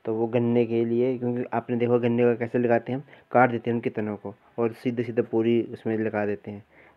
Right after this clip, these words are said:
और वही पे, वही जो है वो ग्रो करके गन्ने का पेड़ बना देता है। अगला प्रश्न,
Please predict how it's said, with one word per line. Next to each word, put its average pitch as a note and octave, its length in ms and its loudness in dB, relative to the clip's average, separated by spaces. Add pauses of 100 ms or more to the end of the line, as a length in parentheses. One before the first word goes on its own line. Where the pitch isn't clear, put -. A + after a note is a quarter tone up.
और A#2 120 -6
वही B2+ 260 2
पे, B2+ 140 0
वही A2+ 480 0
जो A2+ 160 -2
है G#2+ 60 2
वो B2+ 180 0 (320)
ग्रो A#2 180 6
करके A2 260 -2
गन्ने A2 300 2
का A2+ 80 0
पेड़ G#2+ 240 0
बना G2+ 180 -2
देता G2 220 -8
है। G2+ 140 -14
अगला A2 280 -2
प्रश्न, C3+ 260 -2